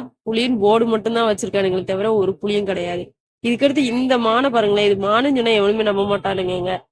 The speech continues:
ஏதோ கழுது மாதிரி இருந்துச்சு, ஆனா நல்லா இருந்துச்சு. இது ஒரு variety of மானா. இதுக்கடுத்து இங்கிட்டு தான் நம்ம சிங்கம், புலிகள் இந்த மாதிரி இருக்கு. பாருங்க, வெள்ளை புலி தெரிகிறதா உங்களுக்கு? Already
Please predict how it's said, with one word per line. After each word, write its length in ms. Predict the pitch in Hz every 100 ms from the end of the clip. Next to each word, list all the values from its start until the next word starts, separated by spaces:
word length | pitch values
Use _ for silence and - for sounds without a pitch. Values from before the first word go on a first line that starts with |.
| _ -
ஏதோ 100 | 226 -
கழுது 280 | 214 220 262
மாதிரி 200 | 254 233
இருந்துச்சு, 280 | 220 202 220
ஆனா 160 | 208
நல்லா 280 | 208 190 214
இருந்துச்சு. 360 | 262 254 208 196
இது 120 | 196 208
ஒரு 160 | 208 196
variety 400 | 190 196 214 226
of 120 | 208 -
மானா. 340 | 185 185 185 226
இதுக்கடுத்து 420 | 269 196 196 190 202
இங்கிட்டு 340 | 208 226 220
தான் 220 | 226 269 392 - _ _
நம்ம 160 | 202 202
சிங்கம், 440 | 202 220 226 220 233 226 _ -
புலிகள் 420 | 202 214 214 214 -
இந்த 180 | 196 202
மாதிரி 220 | 196 196
இருக்கு. 240 | 190 - 247
பாருங்க, 340 | 226 202 202 196
வெள்ளை 240 | 196 226
புலி 220 | 214 220 208 202 - _ _ _ _
தெரிகிறதா 520 | 202 202 208 208 208 233
உங்களுக்கு? 440 | 226 208 202 247 339 - _ _ _
Already 460 | 196 220 226 233 269